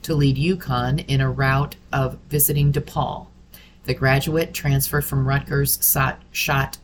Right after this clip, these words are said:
seven for eleven from the field, including four of seven from three-point range. Deshaun Nelson led DePaul with nineteen points. This was the Huskies' seventeenth straight win over the Blue Demons.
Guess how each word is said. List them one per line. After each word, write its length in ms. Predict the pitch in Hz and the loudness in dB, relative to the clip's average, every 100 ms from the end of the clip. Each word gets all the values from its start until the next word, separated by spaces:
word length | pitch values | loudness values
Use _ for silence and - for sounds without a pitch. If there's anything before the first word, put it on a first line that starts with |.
| - | -4
seven 380 | - 170 208 214 | 2 2 0 -4
for 160 | 220 | -2
eleven 400 | 196 185 175 175 | 0 2 0 -2
from 200 | 170 165 | -2 -4
the 80 | 156 | -4
field, 420 | - 135 - - - - - - | -2 -2 -4 -10 -20 -20 -20 -2
including 420 | 143 143 151 131 127 | 2 4 4 2 0
four 460 | - 151 151 156 | -2 0 2 0
of 200 | - 101 | -2 -2
seven 420 | - 170 143 127 | 2 2 0 -4
from 220 | 135 135 131 | -4 -4 -2
three-point 580 | - 131 - 151 151 | -2 -4 -2 -4 -2
range. 500 | 127 120 - - - - - - - - - - | -6 -10 -12 -14 -16 -18 -20 -20 -20 -20 -20 -8
Deshaun 640 | 151 - 180 170 175 190 - | -2 0 2 2 2 0 -2
Nelson 680 | 156 175 175 - 127 131 | 0 2 2 2 0 -2
led 220 | 131 160 147 | 0 0 -2
DePaul 400 | - 120 123 135 | -6 -4 -2 -2
with 180 | 135 | -2
nineteen 480 | 131 123 - 185 180 | -4 -4 -2 0 0
points. 500 | - 123 127 - - - - - - - | -2 -8 -4 -4 -6 -8 -20 -20 -20 -4
This 220 | 175 - | 0 0
was 140 | 147 139 | 0 0
the 80 | |
Huskies' 520 | 135 135 - 135 135 - | 0 0 0 0 -2 -2
seventeenth 840 | - 156 156 151 - 190 185 - | -2 -2 -4 -6 -2 -2 -2 -8
straight 500 | - - 156 143 - | -4 -2 0 0 -2
win 400 | 143 147 131 123 - | -2 0 0 -2 -2
over 220 | 135 139 | 0 0
the 100 | 127 | 0
Blue 240 | 123 127 127 | -2 -4 -2
Demons. 680 | 135 127 110 - - - | -2 -2 -4 -6 -4 -4